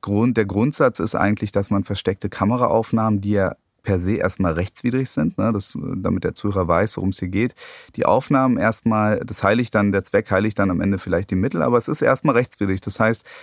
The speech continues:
wenn wir darüber reden, dann müssen wir auch kontrovers natürlich darüber reden, dass du sagst, okay, ich möchte rechtswidrige Zustände oder Missstände aufdecken,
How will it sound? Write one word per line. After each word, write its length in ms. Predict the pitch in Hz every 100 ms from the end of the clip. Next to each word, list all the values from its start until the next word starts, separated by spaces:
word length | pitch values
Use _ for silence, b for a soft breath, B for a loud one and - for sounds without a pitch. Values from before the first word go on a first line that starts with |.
| B -
wenn 140 | 120
wir 60 | 113
darüber 300 | 110 107 98
reden, 240 | 143 170
dann 100 | 107
müssen 200 | 107 120
wir 60 | 104
auch 60 |
kontrovers 460 | - 110 101 104 -
natürlich 340 | 123 120 107
darüber 380 | 98 95 95 90
reden, 280 | 92 113 117
dass 160 | 101
du 100 | -
sagst, 340 | 98 101 98 -
okay, 160 | -
ich 140 | - 110
möchte 260 | 107 101 90
rechtswidrige 560 | 107 - 110 104 95
Zustände 540 | 87 - - - 98 95
oder 180 | 90 98
Missstände 540 | 135 - - 95 87
aufdecken, 540 | 87 104 110 113 143